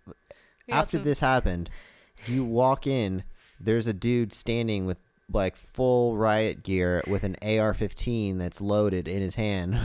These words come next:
Speaker 2: <laughs> Just, it's, it's honestly a little intimidating. I feel very safe around it, though. But
Speaker 1: Yeah,
Speaker 2: a lot of
Speaker 1: we've
Speaker 2: people would
Speaker 1: gotten
Speaker 2: be
Speaker 1: a
Speaker 2: like,
Speaker 1: lot of
Speaker 2: "Oh,
Speaker 1: Yelp
Speaker 2: fuck
Speaker 1: reviews
Speaker 2: that."
Speaker 1: that people hate it. But you know what?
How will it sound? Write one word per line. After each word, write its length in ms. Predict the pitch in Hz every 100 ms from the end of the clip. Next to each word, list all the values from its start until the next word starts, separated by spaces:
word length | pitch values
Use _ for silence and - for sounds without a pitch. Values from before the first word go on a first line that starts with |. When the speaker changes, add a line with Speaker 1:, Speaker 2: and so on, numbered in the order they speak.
| -
Speaker 2:
<laughs> 120 | -
Just, 320 | - 156 -
it's, 280 | 165 151 - - - - - _ -
it's 220 | 123 - -
honestly 460 | 131 135 143 160 143
a 80 |
little 320 | 110 117 117 117
intimidating. 760 | 104 110 104 110 113 120 120 -
I 200 | 104 147
feel 300 | - 127 101
very 340 | 90 104 101
safe 360 | - - 90 98
around 320 | 117 117 117
it, 120 | 117 -
though. 280 | 123 131 - - _ _
But 60 | 170
Speaker 1:
Yeah, 120 | 143
Speaker 2:
a 40 |
lot 60 | -
of 60 | 196
Speaker 1:
we've 80 |
Speaker 2:
people 160 | - 196
would 120 | 185
Speaker 1:
gotten 20 |
Speaker 2:
be 200 | 180 175
Speaker 1:
a 20 | 165
Speaker 2:
like, 80 |
Speaker 1:
lot 200 | 160 156
of 60 | 160
Speaker 2:
"Oh, 20 |
Speaker 1:
Yelp 280 | 156 151 101
Speaker 2:
fuck 80 | 101
Speaker 1:
reviews 380 | 156 95 82 76
Speaker 2:
that." 20 |
Speaker 1:
that 160 | -
people 300 | - 156 -
hate 280 | 143 156 143
it. 280 | 143 143 - - _ _ _ _ _ _
But 300 | 247 269 285 -
you 160 | 226 247
know 180 | 269 247
what? 360 | 208 202 196